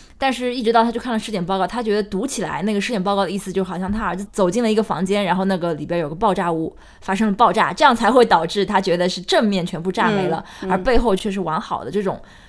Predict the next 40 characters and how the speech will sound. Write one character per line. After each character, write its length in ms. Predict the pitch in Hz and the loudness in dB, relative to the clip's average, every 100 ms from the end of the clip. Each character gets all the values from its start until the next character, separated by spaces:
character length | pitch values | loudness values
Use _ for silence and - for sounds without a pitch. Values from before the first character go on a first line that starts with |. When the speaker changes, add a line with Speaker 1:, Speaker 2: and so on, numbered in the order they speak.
| - - | -20 -14
Speaker 1:
尸 220 | - 226 | -4 -4
体 140 | 220 | -2
的 100 | 123 | -6
状 260 | 151 277 190 | -2 -2 -2
况。 220 | 160 - - | -4 -12 -12
Speaker 2:
嗯。 300 | 196 202 175 | -6 -2 -2
Speaker 1:
所 120 | 170 220 | 2 2
以 20 | |
他 140 | 233 | 2
就 120 | 233 226 | 2 0
一 180 | 285 | 0
直， 280 | 185 156 165 - - - - - - | -4 -6 -8 -10 -20 -20 -20 -20 -6
然 160 | 214 214 | 0 2
后 100 | 294 | 2
就 140 | 269 | 0
从 180 | 240 226 | 0 0
这 160 | 330 247 | 2 2
个 100 | 208 | 0
出 160 | 262 | -2
发 160 | 247 233 | 0 2
点 160 | 214 | 2
他 140 | 170 202 | -2 -4
就 60 | 190 185 _ _ - | -4 -4 _ _ -16
去 440 | - 214 190 170 | -8 -2 0 -2
找 220 | 170 170 160 | -4 -8 -8
答 120 | 135 | -4
案 140 | 175 | -2
了， 220 | 190 202 - - - - | -2 -6 -14 -20 -18 -2
然 160 | 185 | 2
后 160 | 208 208 | 2 4
就 140 | 220 | 4
有 120 | 196 | 4
人 100 | 170 196 | 2 -2
说， 600 | - 202 190 190 185 - - _ | -2 0 2 2 0 -4 -20 _
有， 160 | 190 247 | 0 0
有 140 | 233 | 0
几 220 | 370 - 143 | -6 -6 -6
个 420 | 175 196 190 - | 0 0 0 -6
这 140 | 208 185 | -6 -4
种， 220 | 175 | -4